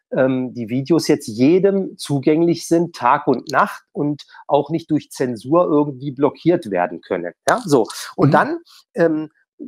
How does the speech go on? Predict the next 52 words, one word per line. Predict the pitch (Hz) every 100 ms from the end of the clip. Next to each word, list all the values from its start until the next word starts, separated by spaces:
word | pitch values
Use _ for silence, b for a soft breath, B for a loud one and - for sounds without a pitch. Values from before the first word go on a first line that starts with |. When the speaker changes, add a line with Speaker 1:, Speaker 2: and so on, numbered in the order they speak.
| - -
Speaker 1:
seht | 160 160 254
ihr | 240
ja, | 226 247 240
wenn | 147
ihr | 131
das | 127 -
euch | 139
durchlest, | - 170 208 - 220 220 - b b _
äh, | 160 127
wie |
das | 147 139
so | - 131
alles, | 123 120 - - b _ 196
äh, |
äh, | 127 113 110 110 - 117 107 101 104
wie | 127
er | 135
dann | 113 98 -
so | 107 92
herzieht | 113 175 - - 254 285
mit | 135 117
hier, | - 123 110 -
also | 127 117
nein, | 110 127 170 185
Xerox | 120 170 165 -
hat | 139
nichts | 165 170 -
bewiesen, | 135 117 170 190 185
außer | 131 151 143
Speaker 2:
Mhm. |
Speaker 1:
seinem | 131 127 117
Willen | 135 156 170
zur | -
Manipulation | 123 135 143 - 127 123 - 127 113
und | 101
Täuschung, | - 131 196 - 233 254 - _
ja, | 120 160 247 B B
Speaker 2:
Aber | 143 160
Speaker 1:
so, | 247 -
und | 143
jetzt | 156 151
machen | 147
wir | 127
weiter. | 113 160 208 262
Speaker 2:
Xerox, | - -
Speaker 1:
Ja, | 185
Speaker 2:
ganz | 180 175
kurz | 170 175
Speaker 1:
warte, | 190
Speaker 2:
noch. |
Speaker 1:
warte, | 180 -
lass, | 170 196